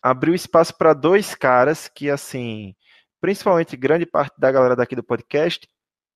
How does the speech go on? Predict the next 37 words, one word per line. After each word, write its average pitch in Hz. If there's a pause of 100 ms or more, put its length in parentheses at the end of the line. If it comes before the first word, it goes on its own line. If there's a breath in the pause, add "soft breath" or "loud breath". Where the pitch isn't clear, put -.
(120)
gosta 147
muito 165
desses 170
caras, 156 (480 loud breath)
mas 139
eu 123
queria 156
começar 170
pelo 190
que -
mais 208
surpreendeu 143
todo 139
mundo. 135
A 147
grata 135
surpresa 139
do 139
ano 131
passado 127
foi 151 (400 loud breath)
o 151
Avonte 143
Maddox. 131 (420)
E 139
aí, 160
Edu, 127
a 117
gente 131
vai 139
revelar 135
aqueles 127
números 175
ou 170
é 165
segredo 147
nosso? 110